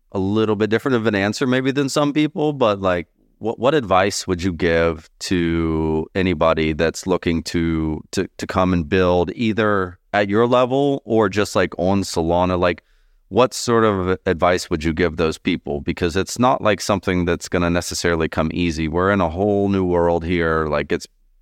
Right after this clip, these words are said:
barely cared about by the majority of the world. Like, what advice would you give somebody who wants to get in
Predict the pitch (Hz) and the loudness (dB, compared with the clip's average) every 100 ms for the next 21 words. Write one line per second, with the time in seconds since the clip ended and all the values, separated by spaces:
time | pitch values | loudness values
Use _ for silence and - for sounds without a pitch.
0 | _ - 104 101 95 95 90 80 - 87 | _ -2 0 2 2 2 0 -2 -2 0
1 | 87 82 82 78 78 80 85 78 82 82 | 2 2 2 2 0 0 -2 -2 -2 -2
2 | 82 87 95 101 175 135 123 120 107 92 | -2 0 0 2 2 2 2 0 -2 0
3 | 95 95 98 101 90 90 95 - 92 95 | 0 0 -2 -2 -2 0 -2 -2 -2 0
4 | 87 85 87 | 0 0 -2